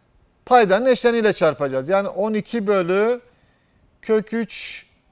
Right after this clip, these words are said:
eksi bir eşleni nedir? Kök üç artı birdir. O zaman on iki bölü kök üç artı birin eşleni nedir?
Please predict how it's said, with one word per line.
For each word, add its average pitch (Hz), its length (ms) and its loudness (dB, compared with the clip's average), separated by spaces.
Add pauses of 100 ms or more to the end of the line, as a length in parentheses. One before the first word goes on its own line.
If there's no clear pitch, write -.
(120)
eksi 196 440 -4
bir 147 260 -2
eşleni 202 560 -2
nedir? 233 500 -4 (580)
Kök 226 260 -4
üç 220 180 -8
artı 180 420 2
birdir. 165 680 -4 (1300)
O 208 100 2
zaman 214 460 2 (1080)
on 214 160 -2
iki 202 400 -6
bölü 196 520 0 (120)
kök - 280 -6
üç 226 200 -8
artı 185 480 0
birin 202 280 -4
eşleni 170 540 -4
nedir? 156 460 -8